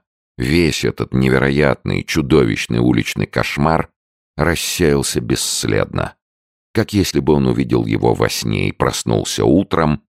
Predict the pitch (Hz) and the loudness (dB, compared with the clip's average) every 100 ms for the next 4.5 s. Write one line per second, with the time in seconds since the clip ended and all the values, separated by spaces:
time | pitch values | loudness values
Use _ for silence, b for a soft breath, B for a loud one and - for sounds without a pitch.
0 | _ - - 60 52 50 - - 80 - | _ -10 -2 -2 0 -4 -6 0 0 0
1 | 67 65 - - 64 57 - 58 55 52 | -2 -2 -4 -6 -4 -4 -2 0 2 0
2 | 50 58 - 53 52 60 55 50 50 50 | 0 -2 -2 -4 -2 -2 0 0 -2 -4
3 | - - 52 - 62 53 53 50 50 50 | -8 -4 -4 -2 -2 0 -2 -2 -2 -4
4 | - 50 - - | -4 -4 -4 -8